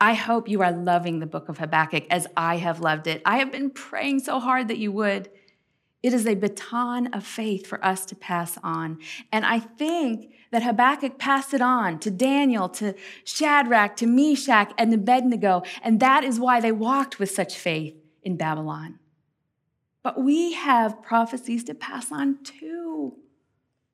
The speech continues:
Can we be like Habakkuk and pass on the faith that our brothers, our sisters, maybe our grandchildren or children,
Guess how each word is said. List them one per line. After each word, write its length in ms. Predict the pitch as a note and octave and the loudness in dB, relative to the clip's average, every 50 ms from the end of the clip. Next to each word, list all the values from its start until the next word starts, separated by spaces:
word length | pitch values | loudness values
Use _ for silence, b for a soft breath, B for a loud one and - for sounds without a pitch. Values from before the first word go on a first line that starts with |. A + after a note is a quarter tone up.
| _ _ _ - | _ _ _ -8
Can 240 | - B3 C4 C#4 | -2 0 2 2
we 100 | C#4 D4 C4 | 4 2 2
be 180 | G#3+ A#3+ A3 | 2 2 2
like 400 | G#3+ G#3 G3 G3+ G3+ G3+ - - | 4 4 4 2 2 -2 -8 -6
Habakkuk 600 | - A3 F#3 F3+ E3 E3 D#3+ - F3 D#3+ - - - - | -4 -2 0 2 2 0 0 -2 -4 -6 -6 -8 -8 -4
and 240 | G3+ G#3+ G#3 G#3+ | -2 -2 -2 -4
pass 480 | - - - B3 B3 C4 C#4 C#4+ C#4+ - - | -8 -2 0 2 2 4 2 0 -2 -4 -2
on 300 | A#3+ A3+ G#3+ G#3+ G#3 G#3+ | -2 0 0 0 0 0
the 60 | G#3+ | -2
faith 540 | G#3 - - F#3 F3 D3+ D#3 D#3 D3+ - - B B B B B B B B B B | -4 -4 -4 -2 -2 -2 -4 -6 -12 -16 -20 B B B B B B B B B B
that 140 | - G3 G#3 | -2 2 2
our 120 | A3+ A#3 | 4 2
brothers, 440 | G#3+ G#3+ A#3+ A3+ A3 G3+ F#3+ - G#3+ | 4 4 4 4 4 2 0 0 0
our 100 | A3+ A#3 | 0 0
sisters, 640 | A3 - B3 A#3 A#3 - - F#3 E3+ D#3+ D#3+ - - - | 0 -2 -4 -4 -4 -4 -4 -4 -4 -4 -6 -10 -12 -10
maybe 340 | F#3 F3 F3 F3+ G3 G#3+ G#3 | -8 -8 -6 -4 -4 -2 -2
our 140 | G#3+ A3 | -2 -4
grandchildren 760 | G3+ G3+ G#3+ A3 A3+ A3 A3+ A3+ - A#3+ A3+ A3 G#3 A3+ A3 G#3+ | -4 -4 -4 -2 -2 -2 -2 -4 -4 -6 -4 -4 -2 -2 -2 -2
or 60 | G#3+ | -4
children, 640 | G#3+ - - - G3+ F3+ F#3 E3+ E3+ E3 E3 E3 | -6 -8 -10 -8 -8 -6 -6 -6 -6 -6 -8 -8